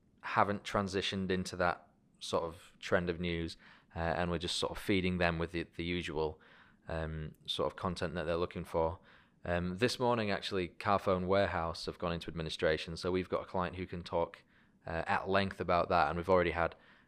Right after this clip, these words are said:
um, a load of responses from people who are looking to sort of talk about that today, um, which isn't actually coronavirus related for once. Um, so f-,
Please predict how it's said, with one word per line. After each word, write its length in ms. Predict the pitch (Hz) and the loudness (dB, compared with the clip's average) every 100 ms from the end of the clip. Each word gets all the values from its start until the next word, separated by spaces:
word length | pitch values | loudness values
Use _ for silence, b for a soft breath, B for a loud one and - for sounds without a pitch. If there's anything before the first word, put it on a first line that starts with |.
| _ | _
um, 280 | 85 82 78 | -6 -4 -2
a 60 | 87 | 2
load 220 | 95 95 | 4 4
of 80 | 87 | 2
responses 600 | 85 - 90 80 82 76 | -4 -2 -4 -2 -6 -6
from 180 | - 85 | -8 -4
people 300 | 92 85 85 | -2 -2 -2
who 140 | 87 | -2
are 40 | 82 | -2
looking 300 | 85 82 80 | -2 -4 -6
to 340 | 82 78 78 | -4 -4 -4
sort 200 | - - | -8 -6
of 20 | |
talk 200 | - 87 | 2 2
about 200 | 85 82 | 4 4
that 160 | 87 - | 4 0
today, 300 | - 78 82 B B B B - | -2 -2 -2 B B B B -8
um, 420 | 80 80 80 85 - | -4 -4 -6 -8 -10
which 180 | 95 - | -8 -2
isn't 280 | 123 101 | 0 0
actually 320 | 80 80 - 87 | -2 -2 -4 -2
coronavirus 580 | 95 87 85 85 78 | -2 -2 0 -2 -2
related 240 | 85 85 - | -2 -4 -2
for 80 | 82 | -4
once. 320 | 82 95 - b b b _ - | -4 -6 -14 b b b _ -6
Um, 220 | 80 82 | -6 0
so 240 | 104 98 | 4 4
f-, 120 | 95 | 2